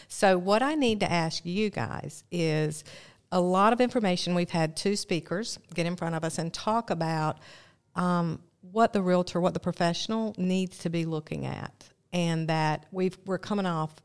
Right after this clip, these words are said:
an incredibly strong two years, being twenty twenty-one and part of twenty twenty-two.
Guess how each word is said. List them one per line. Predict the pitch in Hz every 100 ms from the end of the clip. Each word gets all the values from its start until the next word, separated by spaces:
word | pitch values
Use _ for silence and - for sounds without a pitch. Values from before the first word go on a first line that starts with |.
| _ _
an | 165
incredibly | 151 147 - - 208 214 202 196
strong | - 185 180 175 170 170 -
two | - 180
years, | 180 160 143 156 165 - _ _ _
being | 170 165 156 160
twenty | - 185 180 175
twenty-one | 170 - 175 170 165 160 160 156
and | 156 151
part | 160 160
of |
twenty | 156 170 160
twenty-two. | - 160 175 - 143